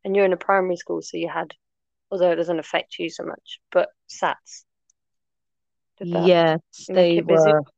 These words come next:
Speaker 2: horrible.
Speaker 1: Oh, were they?
Speaker 2: Yeah, sats was horrible because I was, um, a reader.
Speaker 1: Oh, okay.
Speaker 2: But it is just, it, sats, it is the worst thing ever to be a reader because you're sitting there and you know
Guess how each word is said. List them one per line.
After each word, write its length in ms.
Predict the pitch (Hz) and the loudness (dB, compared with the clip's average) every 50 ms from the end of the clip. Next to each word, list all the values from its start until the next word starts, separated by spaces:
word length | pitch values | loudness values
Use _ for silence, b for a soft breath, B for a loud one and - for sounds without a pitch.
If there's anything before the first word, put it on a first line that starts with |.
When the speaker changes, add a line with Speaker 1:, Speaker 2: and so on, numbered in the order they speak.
| _ _ _ _ | _ _ _ _
Speaker 2:
horrible. 540 | 185 175 156 151 147 143 143 143 143 147 147 - _ _ _ _ _ _ _ _ _ _ | -2 0 2 2 0 0 -2 -4 -6 -6 -8 -12 _ _ _ _ _ _ _ _ _ _
Speaker 1:
Oh, 120 | 185 180 170 | -8 -6 -4
were 120 | 175 180 | -2 -2
they? 280 | 165 170 165 160 156 - _ _ _ _ _ _ _ _ _ _ _ _ | -2 -4 -6 -6 -10 -12 _ _ _ _ _ _ _ _ _ _ _ _
Speaker 2:
Yeah, 200 | - - 151 135 | -2 -2 0 0
sats 420 | - - - 156 - - - - - | -2 -4 -4 -4 -4 -4 -4 -6 -6
was 140 | - 160 - | -6 -4 -2
horrible 480 | 160 147 151 147 151 147 143 147 156 b b b b b _ _ | -2 -2 -2 -2 -2 -2 -4 -4 -6 b b b b b _ _
because 280 | _ _ - 185 170 - | _ _ -8 -8 -4 -2
I 120 | 175 156 | -2 0
was, 280 | 147 147 156 147 143 147 | 0 2 0 0 0 -2
um, 180 | 156 151 147 147 | -4 -4 -4 -4
a 80 | 143 151 | -4 0
reader. 420 | 160 175 180 180 175 190 220 240 - _ _ _ _ _ _ _ _ _ _ _ _ _ _ _ _ _ _ _ _ | 2 2 2 2 2 0 -2 -4 -6 _ _ _ _ _ _ _ _ _ _ _ _ _ _ _ _ _ _ _ _
Speaker 1:
Oh, 380 | - 175 175 175 180 180 175 170 | -8 -6 -4 -2 -2 -2 -4 -4
okay. 420 | 165 - - - 160 160 160 175 - _ _ | -6 -8 -12 -12 -12 -12 -14 -16 -20 _ _
Speaker 2:
But 180 | - - - - - | -10 -10 -10 -2 0
it 140 | - 156 - | 0 2 2
is 160 | - 156 - - | 0 -4 -4 -4
just, 440 | - 156 156 147 - - - - - | -2 -2 -2 -2 -6 -12 -12 -6 -4
it, 160 | - 175 - - - - - | -4 -4 -4 -8 -12 -12 -14
sats, 540 | - - - 185 - - - - - _ _ _ | -14 -6 -4 -4 -4 -4 -8 -16 -20 _ _ _
it 160 | 175 170 - | -2 0 0
is 120 | - 156 - | -2 -2 0
the 160 | 170 156 151 - _ _ | 0 0 0 -2 _ _
worst 360 | 175 165 160 151 151 143 - | 0 2 2 2 2 0 -2
thing 160 | - 143 143 - | -2 -4 -2 -2
ever 280 | - 135 131 - 139 143 | -4 -4 -4 -4 -4 -6
to 140 | - - 151 | -4 -6 -4
be 140 | 131 151 143 | -2 0 0
a 60 | 139 | 0
reader 340 | 135 147 139 135 139 131 127 | 0 -2 -2 -2 -2 -4 -4
because 460 | - 143 - - 143 131 143 - - _ _ _ _ _ _ _ _ _ _ _ _ _ _ _ _ _ _ _ _ _ _ _ _ _ _ _ _ _ _ | -6 -6 -4 -4 -4 -4 -4 -10 -18 _ _ _ _ _ _ _ _ _ _ _ _ _ _ _ _ _ _ _ _ _ _ _ _ _ _ _ _ _ _
you're 400 | - - 67 - 180 170 180 165 | -18 -12 -6 0 2 4 4 2
sitting 380 | - - - 170 - - 165 165 | 2 0 0 0 2 2 2 2
there 220 | 156 143 143 147 | 2 2 2 0
and 140 | 151 160 160 | 0 2 2
you 120 | 170 175 | 2 4
know 580 | 175 180 185 185 175 156 135 113 123 156 196 | 4 4 4 4 4 4 4 4 2 0 -2